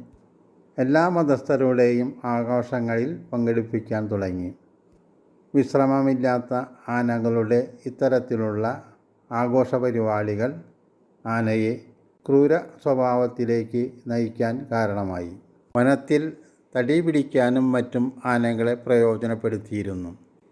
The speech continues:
എന്നാൽ ആ കാലഘട്ടത്തിലൊന്നും ഇല്ലാത്ത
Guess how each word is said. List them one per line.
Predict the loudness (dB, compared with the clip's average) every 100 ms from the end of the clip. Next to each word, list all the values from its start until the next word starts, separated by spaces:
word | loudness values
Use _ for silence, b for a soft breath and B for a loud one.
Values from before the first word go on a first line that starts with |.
| -2
എന്നാൽ | 2 4 2 0 -8 -4
ആ | -2 -2 -2
കാലഘട്ടത്തിലൊന്നും | 0 2 2 0 0 -2 0 0 0 0 -4 -6 -6
ഇല്ലാത്ത | -2 0 0 -2 -6